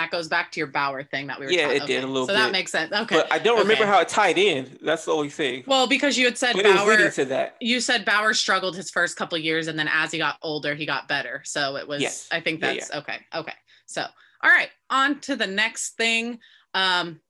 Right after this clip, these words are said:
Speaker 1: great news here. It's about damn time, but M L B announced last week that they would finally recognize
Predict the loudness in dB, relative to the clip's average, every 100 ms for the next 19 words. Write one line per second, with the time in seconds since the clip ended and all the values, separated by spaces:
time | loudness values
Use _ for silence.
0 | _ -8 2 2 4 0 0 -2 -2 0
1 | 2 2 0 -10 -12 -20 -14 -4 0 0
2 | -2 _ -12 -6 -6 -6 -6 -4 -4 -2
3 | -4 -2 -2 0 0 0 0 2 0 -2
4 | -2 0 0 -2 -8 -8 -8 -6 -6 -8
5 | -2 0 0 -2 -4 -4 -4 -4 -4